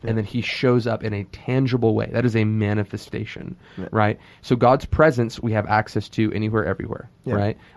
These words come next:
Speaker 2: But that can also manifest,
Speaker 1: Yeah.
Speaker 2: um, for his own glory.
Speaker 1: Yeah.
Speaker 2: Right.
Speaker 1: Yeah.
Speaker 2: And, and nothing but for that.
Speaker 1: Yeah. And
Speaker 2: Yeah.
Speaker 1: people are hungry for that, and that's good.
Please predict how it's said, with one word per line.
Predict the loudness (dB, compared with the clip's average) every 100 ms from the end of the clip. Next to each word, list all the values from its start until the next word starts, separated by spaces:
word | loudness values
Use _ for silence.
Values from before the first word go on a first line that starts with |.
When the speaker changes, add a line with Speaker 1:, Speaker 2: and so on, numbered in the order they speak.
| 2
Speaker 2:
But | 2 4 2
that | 2 0
can | 0 2 2
also | 0 0 -2 -2 -4
manifest, | -2 0 0 -2 -6 -12 -16 -20 -20 -20 -20 -20 -4
Speaker 1:
Yeah. | 0 2 0
Speaker 2:
um, | -2 -8 -14 _ _ -20 -20 -20 -20
for | -20 -2 0
his | 2 0
own | 0 0
glory. | 0 -2 -8 _ -6
Speaker 1:
Yeah. | -4 -4 -4
Speaker 2:
Right. | -2 -2
Speaker 1:
Yeah. | -4 -6
Speaker 2:
And, | 0 0 4
and | 4
nothing | 4 2 2
but | 0 -4 -16
for | -4 -4
that. | -4 -14 _ _
Speaker 1:
Yeah. | -10 -10 -8
And | -4
Speaker 2:
Yeah. | -2
Speaker 1:
people | 2
are | 2
hungry | 2 0 -4
for | -4
that, | -10 -8
and | -8
that's | -8 -6
good. | -6 -6